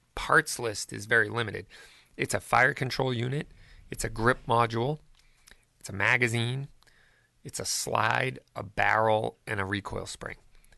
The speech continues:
And that's it. That's all you need. And you'll be up and running. So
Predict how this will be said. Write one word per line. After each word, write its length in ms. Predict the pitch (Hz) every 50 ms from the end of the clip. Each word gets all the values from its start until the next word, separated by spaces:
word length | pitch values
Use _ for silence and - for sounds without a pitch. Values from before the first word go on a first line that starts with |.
| _ _ -
And 120 | - 98
that's 220 | 98 98 95 - -
it. 160 | 104 - _ _ _ _ _ _ _ _ -
That's 160 | - 101 -
all 140 | 117 - -
you 80 | 113
need. 240 | 117 117 113 104 92 - _ _ _ - - - - _ _ _ - -
And 340 | 110 101 95 98 101 101 -
you'll 240 | - - 110 98 98 101 110
be 100 | 101 101 - -
up 200 | - 113 - -
and 200 | 120 110 110 110
running. 320 | 113 110 101 95 92 95 - - - - - - - - - _
So 440 | - - - 117 101 95 95 107